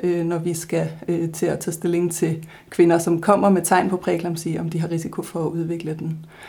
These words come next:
Og fordi at den her ubalance faktisk fremkommer allerede inden at symptomerne, og inden at, at vi kan stille præeklampsi-diagnosen,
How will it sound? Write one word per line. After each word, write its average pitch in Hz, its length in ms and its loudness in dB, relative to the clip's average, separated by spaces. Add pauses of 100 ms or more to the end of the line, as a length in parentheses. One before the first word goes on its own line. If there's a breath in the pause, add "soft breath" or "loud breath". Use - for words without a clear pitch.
(240 loud breath)
Og 175 240 2 (120)
fordi - 480 0
at 175 140 2
den 180 120 6
her 175 160 6
ubalance 175 600 2
faktisk 170 480 -2
fremkommer 175 520 2
allerede 170 540 2
inden 202 360 4
at 170 180 -4
symptomerne, 175 720 0 (120)
og 175 160 4
inden 180 260 6
at, 170 260 -2 (400 loud breath)
at 160 160 2
vi 175 40 2
kan 165 140 0
stille 202 380 4
præeklampsi-diagnosen, 165 1200 0